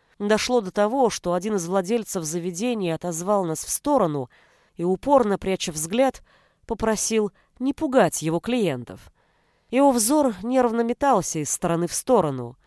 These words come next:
В любом ином случае я бы использовала дар, но всем эмпатам, прибывшим в Турис, запретили применять свою силу к людям,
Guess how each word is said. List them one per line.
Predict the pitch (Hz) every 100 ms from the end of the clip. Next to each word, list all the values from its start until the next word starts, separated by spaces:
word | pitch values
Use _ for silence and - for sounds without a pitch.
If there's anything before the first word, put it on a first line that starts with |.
| _ _ _ _ -
В |
любом | 202 214 220 277
ином | 226 214
случае | - 262 311 - 175 156
я | 180
бы | 175 196
использовала | - - 214 175 185 190
дар, | 190 233 143 123 _ _ _ _ _
но | 165
всем | 175 - 196 -
эмпатам, | 180 175 277 269 156 127 _ _ _ -
прибывшим | 277 214 180 - 170
в | 147
Турис, | - 226 302 - -
запретили | 180 220 311 - 233 156
применять | - 156 160 185 226
свою | - 151 151 151
силу | - 165 190
к | -
людям, | 208 143 135 120